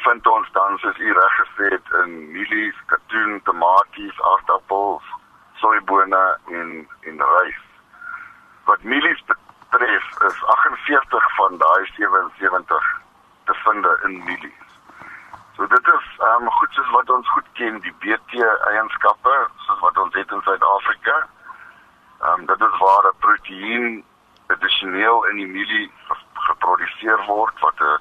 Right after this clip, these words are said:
toksiese eienskap het teen 'n, teen 'n spesifieke insek. Ehm, daar's aggenveertig van hierdie sewensewentig in mielies, drie in soeibone en twintig in katoen.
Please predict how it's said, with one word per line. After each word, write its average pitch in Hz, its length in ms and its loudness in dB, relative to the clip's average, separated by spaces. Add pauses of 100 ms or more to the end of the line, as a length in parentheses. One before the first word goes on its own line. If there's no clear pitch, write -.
toksiese 95 460 -4 (120)
eienskap 90 560 -2
het 80 180 -4 (120)
teen 82 240 -4
'n, 76 300 0 (440)
teen 85 140 -2
'n 78 160 -6
spesifieke - 580 -6 (100)
insek. - 340 -10 (1300)
Ehm, 78 360 -2
daar's 92 280 2
aggenveertig 127 880 0
van 104 180 0
hierdie 104 240 -8
sewensewentig 104 880 -2
in 82 140 -6
mielies, 120 380 -6 (100)
drie 131 340 0 (100)
in 98 140 -4
soeibone 107 840 2
en 85 240 -12
twintig 101 640 0 (440)
in 85 180 -10
katoen. - 580 -4